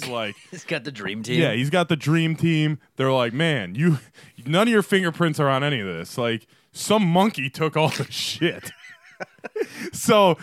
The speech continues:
Speaker 2: Lord Rutledge is like, "Fuck yeah, I, I finally get out." Like, he keeps, he was appealing it and appealing it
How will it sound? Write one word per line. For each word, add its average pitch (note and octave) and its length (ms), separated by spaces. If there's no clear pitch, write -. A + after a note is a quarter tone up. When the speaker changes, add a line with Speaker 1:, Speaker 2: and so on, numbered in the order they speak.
Speaker 2:
Lord G3+ 300
Rutledge G3+ 340
is D3 140
like, C#3 300
"Fuck - 460
yeah, F#3+ 360
I, C#3+ 100
I D3 120
finally G#3+ 440
get F3 160
out." F#3 340
Like, C#3+ 260
he D3+ 140
keeps, E3 340
he D#3 240
was D3+ 240
appealing D#3 520
it A2 100
and G#2 160
appealing D3 480
it C#3+ 220